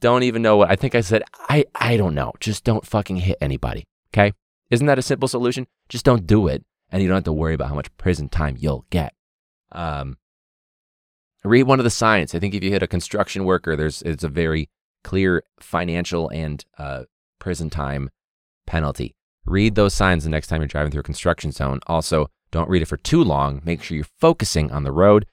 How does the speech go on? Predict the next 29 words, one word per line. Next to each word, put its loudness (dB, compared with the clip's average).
so -10
you -2
don't 0
fucking -2
hit -2
anybody. 2
<laughs> -20
Uh, 2
anyway, 2
so, -4
uh, 4
we 0
talked -4
not 2
that 2
long 2
ago -2
about -4
Shaq -4
and -4
how 0
Shaq -4
has, 0
uh, -4
Shaq -2
has 2
his -6
Ed 0
D. -4